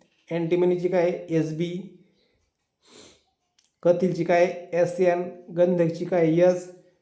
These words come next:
सिलिकॉनची काय? एसआय. थेरियमची काय? थोरियम.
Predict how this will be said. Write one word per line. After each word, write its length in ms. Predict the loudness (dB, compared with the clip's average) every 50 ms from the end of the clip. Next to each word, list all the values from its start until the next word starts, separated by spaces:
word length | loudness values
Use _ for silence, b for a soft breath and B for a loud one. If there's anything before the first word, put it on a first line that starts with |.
| _ _ _
सिलिकॉनची 540 | -4 -2 0 0 2 2 2 0 0 -2 -2
काय? 240 | 0 0 2 2 2
एसआय. 580 | 2 2 2 2 2 2 2 2 0 -2 -8 -12 -16 -20 _ _ _ _ _ _ _ _ _ _ _ _ _ -2
थेरियमची 400 | 0 0 0 0 0 -2 -2 0
काय? 320 | 2 2 2 2 0 -4 -10 -14 -16 -20 -12 -4
थोरियम. 460 | 0 2 2 4 4 2 2 -2 -4